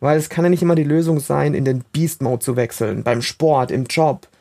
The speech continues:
oder mich halt einfach nur abzulenken. Zu wissen, dass es okay ist, über die Dinge zu sprechen, die mich unglücklich machen und tatsächlich darüber zu sprechen, ist eben nicht dasselbe. Heute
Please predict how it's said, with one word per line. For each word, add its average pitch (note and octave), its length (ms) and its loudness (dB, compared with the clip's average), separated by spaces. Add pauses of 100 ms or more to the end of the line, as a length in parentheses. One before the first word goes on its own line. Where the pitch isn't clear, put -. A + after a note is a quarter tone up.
(520)
oder E3 220 2
mich C#3 180 -2
halt B2+ 140 4
einfach B2 240 -2
nur B2+ 120 0
abzulenken. A#2+ 680 -6 (1000)
Zu D3 200 -2
wissen, F#3 300 2
dass D3 160 0
es C3+ 100 -6
okay E3 460 0
ist, - 460 -6 (420)
über B2+ 260 2
die B2 120 -2
Dinge B2 260 2
zu - 120 -6
sprechen, B2 520 -2
die A#2+ 80 2
mich A#2+ 180 -4
unglücklich B2+ 500 -2
machen B2+ 440 -2 (800)
und C3 180 0
tatsächlich C3 580 -2
darüber A#2+ 380 0
zu - 160 -8
sprechen, - 500 -4 (720)
ist - 100 -14
eben B2 140 2
nicht B2 180 0
dasselbe. B2+ 460 -2 (1600)
Heute E3 520 0